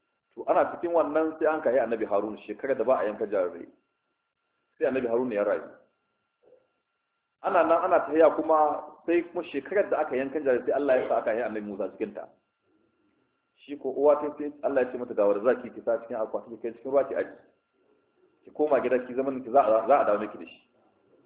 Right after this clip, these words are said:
To ga zan yi ko Allah kuma ta aihwai sai ta yi mai haka. Sai Allah ya ja akwati ya kai gidan Fir'auna. <laughs> Wallahi mala abun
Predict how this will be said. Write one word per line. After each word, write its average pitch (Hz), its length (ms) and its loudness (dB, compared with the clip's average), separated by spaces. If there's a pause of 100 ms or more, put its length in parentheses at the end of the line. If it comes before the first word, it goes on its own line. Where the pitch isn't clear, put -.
(1040)
To 110 100 -14
ga 117 100 -4
zan 160 160 0
yi 180 100 2
ko - 140 0
Allah 151 220 4
kuma 143 200 -2
ta 110 160 4
aihwai 147 400 6 (360)
sai 143 120 -4
ta 147 80 4
yi 143 80 8
mai 147 100 0
haka. 135 220 2 (1040)
Sai 143 100 -4
Allah 151 220 4
ya 139 140 2
ja 156 160 6
akwati 127 260 2
ya 147 80 6
kai 147 120 0
gidan 143 200 0
Fir'auna. 101 380 -2 (1300)
<laughs> - 2750 -10
Wallahi 143 360 8
mala 127 240 6
abun 180 240 2